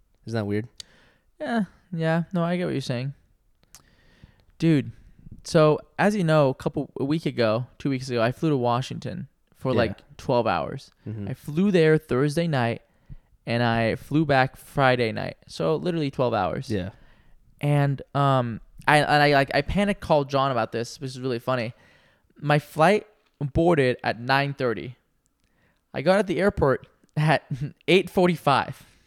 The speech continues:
Speaker 2: or eight fifty. And before I left my house, I was like, "Hey, John, do you think, like, based off your experience, do you think I'm gonna miss my flight from SeaTac, which is, like, the seventh most, uh, busiest airport?"
Speaker 1: Yeah,
Speaker 2: John's like,
Speaker 1: seventh.
Speaker 2: "You're fucked." I thought he was joking. I was like, "No, no, I'm fucked probably."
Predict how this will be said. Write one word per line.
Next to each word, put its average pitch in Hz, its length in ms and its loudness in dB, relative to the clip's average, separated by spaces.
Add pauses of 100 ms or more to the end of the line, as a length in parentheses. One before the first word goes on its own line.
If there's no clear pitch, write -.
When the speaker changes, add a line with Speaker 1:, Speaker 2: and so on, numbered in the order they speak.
(400)
Speaker 2:
or 123 140 -2
eight 160 180 0
fifty. 135 500 -2 (1200)
And 143 320 0 (160)
before 185 340 -4
I 180 80 2
left 135 280 0
my 135 140 -2
house, 131 340 0
I - 80 -4
was 151 100 -2
like, 147 140 -6
"Hey, 185 140 -2
John, 143 300 0
do 151 60 -4
you 180 80 -2
think, 349 280 -10
like, 160 260 -2 (180)
based 160 240 0
off 165 100 -2
your 143 120 -4
experience, 135 320 -6
do 139 40 -8
you - 40 -10
think 208 100 -2
I'm 226 40 -6
gonna 190 120 -2
miss 135 280 -4
my 143 100 -2
flight 127 460 -2 (280)
from 139 140 -8
SeaTac, 151 600 -4
which 143 140 -6
is, 139 80 -10
like, 131 200 -2 (180)
the 139 100 -6
seventh 143 400 -2
most, 139 240 -8 (140)
uh, 131 140 -6 (120)
busiest 139 340 -4
airport?" 139 360 -2
Speaker 1:
Yeah, 147 40 -6
Speaker 2:
John's 156 220 0
like, 160 120 0
Speaker 1:
seventh. 107 260 -14 (180)
Speaker 2:
"You're 143 120 0
fucked." - 400 0 (480)
I 156 60 -8
thought 190 80 -4
he 180 60 -4
was 143 140 -8
joking. 143 380 -6
I 135 40 -8
was 147 80 -6
like, 147 160 -6
"No, 139 160 -4
no, 120 80 -4
I'm 147 120 -2
fucked 135 260 -4
probably." 110 320 -6